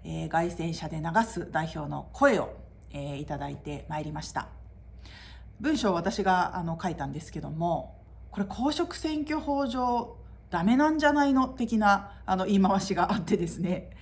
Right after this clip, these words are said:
えー、最後は代表がチェックしながら修文してくださいました。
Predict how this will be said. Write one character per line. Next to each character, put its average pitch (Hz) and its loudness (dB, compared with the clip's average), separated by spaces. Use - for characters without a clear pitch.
え 156 -6
ー、 160 -8
最 165 -2
後 147 -6
は 139 -8
代 170 0
表 180 -4
が 160 -2
チ 196 0
ェ - -6
ッ - -12
ク 185 -6
し - -6
な 165 -2
が 151 -6
ら 151 -8
修 170 -4
文 165 -4
し - -8
て 165 -4
く 160 -4
だ 160 -4
さ 165 -6
い 165 -2
ま 160 -6
し - -12
た。 - -6